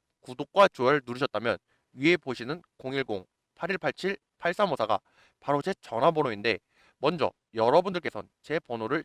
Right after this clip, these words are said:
저장해 주신 다음에 구독이라고 문자 한 통 보내주시면 공유 신청 완료입니다. 제가 여러분들께 왜 가장 먼저 제 번호를 저장하라고 말씀드리냐면 제가 이러한 타점 문자를 공유를 문자를 통해서 좀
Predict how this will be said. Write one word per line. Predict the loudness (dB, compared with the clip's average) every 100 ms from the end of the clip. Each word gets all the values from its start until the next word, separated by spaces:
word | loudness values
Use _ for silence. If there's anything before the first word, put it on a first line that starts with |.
| _
저장해 | -8 -6 -2 -2 -2
주신 | -6 -10 -2
다음에 | -2 -2 -4 -8 _ _ _ _
구독이라고 | _ -18 -8 -6 0 0 2 -2 -4
문자 | -12 -14 -2 0
한 | 0
통 | -4 -10 -8
보내주시면 | -6 -6 -6 -6 -4 -4 _ _ _ _
공유 | _ -8 -6 -8
신청 | -10 -2 0 -2 _
완료입니다. | 0 2 2 -2 -4 -2 -2 _ _ _ _ _
제가 | 2 2 6
여러분들께 | 4 4 0 -8 -8 -10 _
왜 | -4 -2 -2
가장 | -6 -8 -6
먼저 | -4 -6 -8 _
제 | -10 -10
번호를 | -6 -6 -4 -4 -8
저장하라고 | -6 -2 2 4 4 2 0 -2
말씀드리냐면 | -6 -6 -6 -6 -4 0 -2 -2 _ _ _ _
제가 | -4 2 2
이러한 | 4 4 2
타점 | -4 -6 -6
문자를 | -4 -4 -6 -8 _ _ _ _
공유를 | -8 -6 -4 0 0 0 _ _
문자를 | -14 -8 2 2
통해서 | 2 -2 -4
좀 | -6